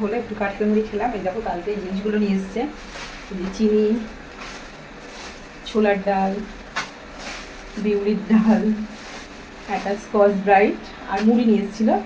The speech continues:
তো মুড়িটা বিকেলবেলা খাওয়ার সময় ঢাললাম, আর ওইগুলো ওইখানেই রয়েছে। বড় মশাই বাড়িতে শুধু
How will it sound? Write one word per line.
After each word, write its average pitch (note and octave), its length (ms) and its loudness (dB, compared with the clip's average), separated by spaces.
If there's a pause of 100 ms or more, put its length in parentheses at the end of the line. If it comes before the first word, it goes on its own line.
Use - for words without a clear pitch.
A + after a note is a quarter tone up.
(380)
তো G#3 80 -2
মুড়িটা A3+ 320 2
বিকেলবেলা G#3+ 400 4
খাওয়ার G3+ 360 2
সময় A3 220 4
ঢাললাম, G3 320 4
আর A3+ 100 4
ওইগুলো F#3+ 280 -4
ওইখানেই F#3+ 400 -2
রয়েছে। E3 380 -4
বড় F3+ 140 0
মশাই G3+ 340 -2
বাড়িতে F#3 280 0
শুধু G#3+ 220 0